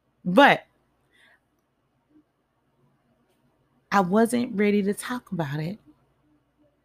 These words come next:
I am now, but I had to talk about this tonight. So, again,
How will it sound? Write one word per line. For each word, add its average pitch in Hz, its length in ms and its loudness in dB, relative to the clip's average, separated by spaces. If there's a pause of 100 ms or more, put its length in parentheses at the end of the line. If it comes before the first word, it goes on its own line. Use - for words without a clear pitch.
(1300)
I 202 240 0
am 214 260 2
now, 165 480 -2 (560)
but 165 400 0
I 160 60 -6
had 165 120 -4
to 160 60 -12
talk - 200 -8
about - 200 -14
this 170 120 -14
tonight. - 420 -14
So, - 220 -16 (1600)
again, 170 600 -2